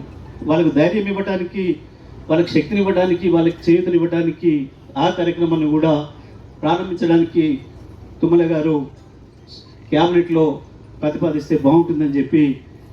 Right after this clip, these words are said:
వారికి నేను సూచిస్తా ఉన్నా. అదేవిధంగా ఉపాధి హామీ కూలీలకు సంబంధించి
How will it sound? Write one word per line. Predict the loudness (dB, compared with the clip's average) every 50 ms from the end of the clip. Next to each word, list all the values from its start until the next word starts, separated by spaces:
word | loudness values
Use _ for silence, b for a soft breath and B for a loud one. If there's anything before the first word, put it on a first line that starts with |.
| -20 -14 -6 -4
వారికి | -4 -2 0 0
నేను | 0 0 0 0
సూచిస్తా | -2 -4 -2 -4 -6 -4 -2 -2 0 0
ఉన్నా. | 2 2 2 2 0 -6 -14 -20 -20 -20 -20 -20 -20 -20 -16 -6 0 0
అదేవిధంగా | 2 2 2 2 2 2 -2 -2 -2 -2 -2 -2 -2 -4 -8 B B B B B B B B -8 -8 -6
ఉపాధి | -2 0 0 2 2 0
హామీ | 0 -2 -2 -4 -6 -6
కూలీలకు | -8 -6 -6 -6 -6 -6 -4 -4
సంబంధించి | -4 -4 -4 -4 -4 -4 -6 -4 -2 2 2